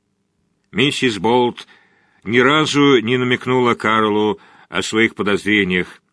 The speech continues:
так как уверенности у нее не было, и не в ее характере было предпринимать какие-либо шаги без полной уверенности.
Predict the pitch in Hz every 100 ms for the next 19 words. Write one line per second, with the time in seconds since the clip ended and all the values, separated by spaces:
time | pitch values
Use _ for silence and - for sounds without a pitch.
0 | _ _ _ _ _ - - _ - 98
1 | - - - 117 170 165 104 - 101 92
2 | 87 85 101 127 120 123 _ _ _ _
3 | _ _ _ _ - - - 151 165 165
4 | 175 175 180 143 123 139 - 139 123 117
5 | 120 120 - - - 131 - 117 117 135
6 | 135 - - - - 104 117 117 110 104
7 | 98 90 110 135 131 - - - 98 -
8 | 117 117 113 113 92 90 80 80 - -